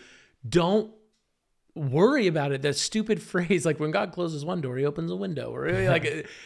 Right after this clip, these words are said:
Speaker 1: like, that's how some people say it. I think a closed door is closed on purpose. Like, we serve the God of the universe. He could kick it down. If he wanted you in it, you would be in it. So I,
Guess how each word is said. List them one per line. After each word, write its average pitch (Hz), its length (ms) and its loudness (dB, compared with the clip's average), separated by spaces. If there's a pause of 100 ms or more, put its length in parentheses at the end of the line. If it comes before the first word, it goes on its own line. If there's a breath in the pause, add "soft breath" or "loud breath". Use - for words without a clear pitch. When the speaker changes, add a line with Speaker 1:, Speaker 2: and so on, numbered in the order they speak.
(180 loud breath)
Speaker 1:
like, 175 300 2 (240 loud breath)
that's 180 280 2
how 170 160 4
some 160 200 0
people 170 240 0
say 180 240 4
it. - 260 -6
I 165 140 4
think 196 220 -2
a 190 60 2
closed 156 360 2
door 156 160 6
is 143 60 -2
closed 139 260 0
on 120 100 -4
purpose. 113 400 -6
Like, 120 160 -2
we 143 100 2
serve 156 280 0
the 147 60 0
God 143 180 2
of 131 60 -4
the 135 60 -4
universe. 131 360 -2
He 139 80 -2
could 123 160 -4
kick 123 180 -4
it 113 80 -4
down. 98 320 -6
If 117 140 -4
he 127 80 0
wanted 135 240 2
you 131 120 2
in 127 100 2
it, 123 120 -4
you 131 160 0
would 120 100 2
be 120 120 2
in 113 80 -2
it. - 140 -10 (380 loud breath)
So 151 340 2
I, 151 200 0